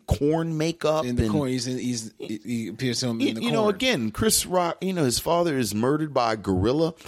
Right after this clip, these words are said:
Speaker 1: Like, it's sort of bizarre. Like, it's sort of,
Speaker 2: Hmm.
Speaker 1: you know. But again, I, I suspect, I suspect that the editing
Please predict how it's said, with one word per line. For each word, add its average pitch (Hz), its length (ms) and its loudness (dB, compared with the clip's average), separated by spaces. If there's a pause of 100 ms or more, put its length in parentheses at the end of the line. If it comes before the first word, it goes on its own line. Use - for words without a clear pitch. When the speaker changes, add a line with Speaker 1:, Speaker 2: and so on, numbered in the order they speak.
(280)
Speaker 1:
Like, 185 340 0 (460)
it's 214 220 0
sort - 500 0
of 214 220 -2
bizarre. 156 800 2
Like, 147 240 2
it's 175 140 0
sort 226 300 2
of, 214 180 0 (220)
Speaker 2:
Hmm. 196 140 -4
Speaker 1:
you 247 140 2
know. 208 300 2 (840)
But 165 160 2
again, 170 400 0
I, 135 180 2 (140)
I 135 60 0
suspect, - 760 -6 (540)
I - 180 0
suspect - 600 0
that 107 160 0
the - 200 -4
editing 87 500 -2